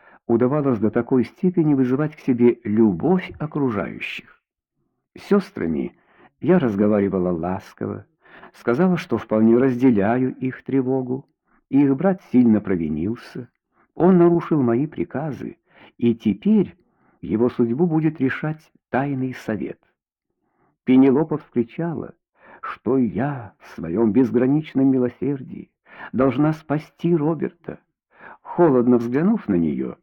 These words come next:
я ответила: «Подданные не смеют указывать королеве, что она должна и чего не должна». Пенелопа перепугалась, решив, что неосторожными словами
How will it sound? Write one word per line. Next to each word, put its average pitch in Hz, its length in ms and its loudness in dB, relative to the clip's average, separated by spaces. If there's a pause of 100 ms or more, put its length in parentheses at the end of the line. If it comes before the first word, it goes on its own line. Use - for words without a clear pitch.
(100)
я 147 180 -4
ответила: - 600 -10 (840)
«Подданные 143 840 2 (260)
не 156 220 -4
смеют 139 440 0
указывать 135 540 -4
королеве, 60 580 -8 (380)
что - 600 -2
она 110 240 2
должна 90 640 -4 (220)
и 120 120 0
чего 135 320 2
не 135 320 4
должна». 85 640 -8 (1300)
Пенелопа 120 680 4
перепугалась, 120 1120 -6 (540)
решив, - 440 -4
что 87 220 -6
неосторожными 127 800 0
словами 135 760 -4